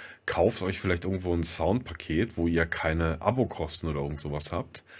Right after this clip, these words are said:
Ähm, es gibt verschiedene Modelle für Sounds und Musik. Es gibt Sachen, dass man halt ein Abo hat und dort eben dabei bleiben muss quasi. Ansonsten gibt es bestimmte Restriktionen.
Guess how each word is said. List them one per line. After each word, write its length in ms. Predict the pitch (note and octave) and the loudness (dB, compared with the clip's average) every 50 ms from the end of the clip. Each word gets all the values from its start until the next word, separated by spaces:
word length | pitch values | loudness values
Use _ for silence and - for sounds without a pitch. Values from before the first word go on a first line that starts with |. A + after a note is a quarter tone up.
| - - - - - - - - - | -18 -18 -18 -18 -18 -20 -20 -8 0
Ähm, 260 | - F2+ F#2 F#2 F2+ E2 | 4 4 4 4 4 2
es 100 | F2 - | 0 0
gibt 160 | - C#3 C#3 | 0 -2 0
verschiedene 400 | - G#2 G2 - - A#2+ A#2 A2+ | 0 0 0 2 0 2 4 4
Modelle 800 | G2 F2 F2 E2+ D#2 D2+ E2+ E2 F#2+ A#2+ B2 A#2 A#2 A#2+ A#2 D2+ | 4 6 4 4 4 4 4 4 4 6 6 6 6 6 4 0
für 560 | - - - - G2 F#2+ F#2 F2+ F2+ F2+ C#2+ - | -2 -6 -4 2 4 6 8 8 6 4 2 0
Sounds 580 | - - - F#2+ D#2+ F2+ G#2 A#2+ B2+ B2 - - | 0 0 2 4 4 4 4 4 2 2 0 0
und 300 | - F2+ F2+ F2+ F2 F2 | -2 -2 -2 -2 0 0
Musik. 560 | E2 E2 D2+ D2+ E2 G2 C3 D#3+ D#3+ - - | 0 0 2 2 2 0 0 0 -2 -2 -2
Es 160 | F2 E2+ - | -2 0 0
gibt 160 | - E2+ - | -2 -2 0
Sachen, 300 | - F2 E2+ - F#2+ E2+ | 0 0 0 0 0 0
dass 180 | D#2+ E2+ E2+ - | 0 0 0 -2
man 160 | F2 D2+ C#2+ | -4 -2 -2
halt 200 | D#2+ D2 C#2+ D2+ | -2 -2 0 0
ein 180 | D#2 D2+ - - | -2 -2 0 2
Abo 400 | F2+ G2 G2+ A2+ G#2 F2 E2 F2 | 2 2 4 4 4 4 4 2
hat 220 | G2+ G2 - - | 0 -2 -2 -6
und 420 | - - E2 E2+ D2+ - - - | -8 -6 -4 -4 -4 -4 -4 -4
dort 220 | D#2 D2+ F2+ G2 - | -2 0 0 0 0
eben 260 | E2+ E2+ F2 E2+ D#2 | -2 -2 -2 0 0
dabei 300 | - D2+ D2 D2 D#2+ D2 | 0 0 0 0 -2 -4
bleiben 380 | - - - - - F#2+ A#2 A#2 | -4 -4 -4 -2 -2 -2 0 0
muss 360 | G2 F#2 G#2 G#2+ G#2+ - - | 0 2 2 2 0 -2 -4
quasi. 540 | - - E2+ D2+ D#2+ G2 A2+ A2 G#2+ F#2+ D2+ | -4 -2 0 0 2 2 0 0 0 0 0
Ansonsten 460 | D#2+ D#2+ D#2 - E2+ E2 - - D#2 | 0 0 0 0 0 -2 -2 -4 -6
gibt 180 | D2+ - - | -6 -6 -8
es 80 | D#2 - | -10 -10
bestimmte 520 | - D2+ D2+ - - G2+ A#2 A2+ - - | -8 -8 -6 -2 0 0 0 0 -2 -4
Restriktionen. 840 | D2+ D#2 - - - C#2 C#2 - - - - D#2 D#2 F#2 A#2+ C#3+ D#3+ | -4 -4 -4 -6 -8 -10 -10 -6 -6 -4 -2 -2 0 0 0 0 0